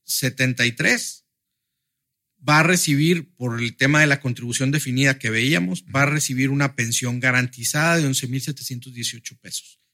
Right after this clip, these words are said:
Speaker 1: ¿Qué
Speaker 2: Casi el
Speaker 1: significa?
Speaker 2: cien por ciento.
Speaker 1: Casi el cien por ciento de su último sueldo, o sea, el noventa y cinco por ciento de su último sueldo.
Speaker 2: Hasta el día que se muera.
Speaker 1: Hasta el día que se muera. Se va actualizando esta pensión con temas inflacionarios.
Speaker 2: Con temas de inflación.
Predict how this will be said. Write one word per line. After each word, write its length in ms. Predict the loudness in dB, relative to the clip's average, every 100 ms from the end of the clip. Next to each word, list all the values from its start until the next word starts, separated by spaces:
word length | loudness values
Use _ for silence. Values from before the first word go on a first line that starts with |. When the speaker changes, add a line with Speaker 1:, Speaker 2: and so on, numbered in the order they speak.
| _
Speaker 1:
¿Qué 100 | 2
Speaker 2:
Casi 140 | 2 4
el 160 | 4
Speaker 1:
significa? 220 | 4 2
Speaker 2:
cien 120 | 2 2
por 80 |
ciento. 220 | 0 -6 0
Speaker 1:
Casi 220 | 2 4
el 80 | 2
cien 180 | 2 0
por 140 | 0 0
ciento 460 | 2 2 0 -2 _ _ 0
de 100 | 0
su 140 | 2
último 340 | 0 0 0 0
sueldo, 360 | 0 -4 -4
o 20 | -6
sea, 120 | -2
el 80 | 0
noventa 320 | 2 0 0
y 60 |
cinco 300 | -2 -4 -6
por 100 | -8
ciento 280 | -4 -4 -2
de 60 | -4
su 120 | -4
último 320 | -10 -14 -14
sueldo. 320 | -14 -14 -20 _
Speaker 2:
Hasta 420 | -2 0 0 0 0
el 120 | 4
día 160 | 6
que 100 | 6
se 160 | 4 4
muera. 340 | 2 0 -4 -8 -4
Speaker 1:
Hasta 360 | -2 -2 0
el 120 | 0
día 180 | 2 2
que 80 | 2
se 140 | 2
muera. 360 | 4 4 4 2
Se 140 | 0
va 140 | 2 0
actualizando 960 | 0 2 2 4 2 2 4 4 2 2
esta 320 | -2 -2 -4
pensión 680 | -2 0 2 4 2 -2 _
con 180 | -6 -4
temas 300 | -2 0 -2
inflacionarios. 640 | -4 -4 -4 -2 -2 -2
Speaker 2:
Con 80 | -2
temas 160 | -2
de 80 | -4
inflación. 380 | -6 -8 -10